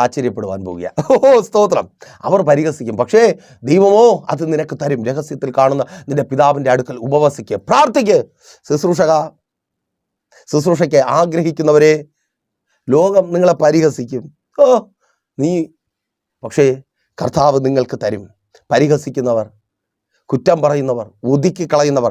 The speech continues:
അവർ ആശ്ചര്യപ്പെടുവാൻ പോകുക. യെസ്, യേശുവിൻ നാമത്തിൽ അതങ്ങനെ സംഭവിക്കുന്ന കൃപയ്ക്കായി അവർക്ക് ആശ്ചര്യമായി, എല്ലാവർക്കും ആശ്ചര്യമായി ദൈവത്തിൻ്റെ പരിശുദ്ധാത്മാവ് അവരുടെ മേൽ ഇറങ്ങി വന്നു. അതേ,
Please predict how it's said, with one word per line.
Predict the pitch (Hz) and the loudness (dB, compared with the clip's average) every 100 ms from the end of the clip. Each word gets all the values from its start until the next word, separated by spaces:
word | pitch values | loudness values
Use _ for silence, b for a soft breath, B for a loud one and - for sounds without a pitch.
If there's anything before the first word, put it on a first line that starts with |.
| - | 0
അവർ | 160 143 | 0 2
ആശ്ചര്യപ്പെടുവാൻ | 165 - 165 147 151 143 131 | 0 0 0 0 0 0 2
പോകുക. | 123 117 123 | 0 2 2
യെസ്, | 175 - 180 | 2 2 0
യേശുവിൻ | 202 190 202 180 185 | 2 2 2 2 4
നാമത്തിൽ | 185 180 - 254 220 151 | 4 2 0 -10 -6 -2
അതങ്ങനെ | 220 240 220 - | 2 2 2 2
സംഭവിക്കുന്ന | 339 311 294 233 254 220 | 2 4 2 2 2 2
കൃപയ്ക്കായി | 208 208 180 165 233 B - | 2 2 2 -2 -4 B -2
അവർക്ക് | 285 302 - 233 277 | 0 0 0 2 2
ആശ്ചര്യമായി, | 285 240 302 262 240 220 214 214 208 196 160 107 - _ _ _ _ _ _ _ _ _ - 170 | 2 0 2 4 4 4 4 6 4 4 2 -2 -12 _ _ _ _ _ _ _ _ _ -16 -12
എല്ലാവർക്കും | 208 311 294 285 233 214 196 214 | -8 0 4 4 4 0 -4 -2
ആശ്ചര്യമായി | 196 - 233 202 208 190 196 175 156 | -4 -4 -4 0 0 4 4 2 0
ദൈവത്തിൻ്റെ | 202 - 165 151 | -2 -2 0 2
പരിശുദ്ധാത്മാവ് | 175 180 185 180 170 170 165 151 131 B B B - | 0 0 0 0 2 2 2 0 -8 B B B -20
അവരുടെ | 143 156 147 | -12 -8 -6
മേൽ | 147 139 139 | -4 -2 -4
ഇറങ്ങി | 139 139 123 | -4 -2 -2
വന്നു. | 120 123 120 | 0 0 0
അതേ, | 175 | 4